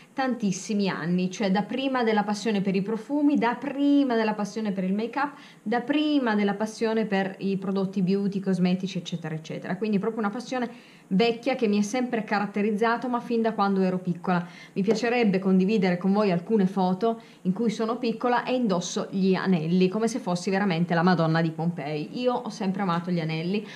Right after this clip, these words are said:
andavo sempre, e dico sempre, irrimediabilmente a rovistare nei portagioie delle mie due zie. Io ho due zie con cui appunto vado molto d'accordo e andavo sempre a rovistare nei loro portagioie e l-, sempre che andavo a ravanare a prendere anelli, bracciali.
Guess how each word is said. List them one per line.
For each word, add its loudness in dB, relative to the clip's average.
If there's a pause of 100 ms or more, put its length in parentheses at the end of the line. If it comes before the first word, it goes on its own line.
(140)
andavo 2
sempre, 0
e 2
dico 2
sempre, 2 (280)
irrimediabilmente 2
a 4
rovistare 2
nei 2
portagioie 2
delle 2
mie 4
due 4
zie. 0 (460)
Io 2
ho 0
due 4
zie 0
con -2
cui 2
appunto 0
vado 0
molto 0
d'accordo 0
e -4
andavo 2
sempre 0
a 0
rovistare 0
nei 4
loro 2
portagioie 2
e 0
l-, 0
sempre -2
che -2
andavo 2
a 4
ravanare 2
a 0
prendere 2
anelli, 2
bracciali. 0